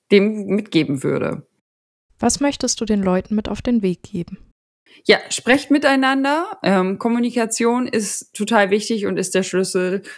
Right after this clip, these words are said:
Speaker 1: Ähm, ja, also ich bin ein großer Fan von Collaborative Modeling, dass man wirklich zusammenkommt, dass man ein gemeinsames Verständnis aufbaut, dass man eine andere Perspektive kriegt. Ähm, auch da, ja, sich mit,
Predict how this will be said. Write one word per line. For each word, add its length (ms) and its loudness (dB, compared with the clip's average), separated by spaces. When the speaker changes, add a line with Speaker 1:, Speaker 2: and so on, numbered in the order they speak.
Speaker 1:
Ähm, 560 0
ja, 260 0
also 180 0
ich 140 -4
bin 140 0
ein 60 0
großer 360 -2
Fan 480 -2
von 400 0
Collaborative 680 0
Modeling, 520 2
dass 160 -6
man 420 -2
wirklich 300 -8
zusammenkommt, 960 2
dass 120 -6
man 220 0
ein 40 -2
gemeinsames 500 -2
Verständnis 520 -2
aufbaut, 720 -2
dass 140 -8
man 160 0
eine 100 2
andere 200 -2
Perspektive 800 0
kriegt. 540 -2
Ähm, 440 -2
auch 180 -4
da, 320 -2
ja, 200 -2
sich 280 -10
mit, 320 -4